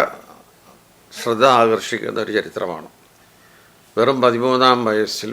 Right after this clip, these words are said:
ഡയോക്ലീഷ്യൻ ചക്രവർത്തിയുടെ ഭരണകാലത്ത്, ഇരുന്നൂറ്റി തൊണ്ണൂറ്റൊന്നാം കാലഘട്ടത്തിൽ യേശുവിന് വേണ്ടിയിട്ട്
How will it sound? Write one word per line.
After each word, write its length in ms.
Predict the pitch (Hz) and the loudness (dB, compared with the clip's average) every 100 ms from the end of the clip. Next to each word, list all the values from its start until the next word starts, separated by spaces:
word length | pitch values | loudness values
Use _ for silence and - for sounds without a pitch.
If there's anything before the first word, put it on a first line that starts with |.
| 117 | 2
ഡയോക്ലീഷ്യൻ 580 | 113 127 117 127 120 123 | 6 6 4 -4 -4 -4
ചക്രവർത്തിയുടെ 720 | 110 110 113 110 - 110 110 104 107 107 | -4 0 0 -2 -4 -4 -2 -4 -4 -2
ഭരണകാലത്ത്, 640 | 104 117 113 110 101 - 107 | -2 0 0 0 -4 -8 -10
ഇരുന്നൂറ്റി 320 | 107 110 110 113 | -8 -8 -8 -10
തൊണ്ണൂറ്റൊന്നാം 480 | 107 101 107 98 101 | -10 -8 -10 -8 -6
കാലഘട്ടത്തിൽ 580 | 101 98 95 107 - 95 - - _ - - - _ _ _ _ _ _ _ _ _ _ - | -6 -6 -10 -12 -14 -8 -8 -8 _ -20 -20 -20 _ _ _ _ _ _ _ _ _ _ -2
യേശുവിന് 400 | 120 120 131 123 | -2 0 -2 -2
വേണ്ടിയിട്ട് 380 | 113 117 107 | -2 -4 -6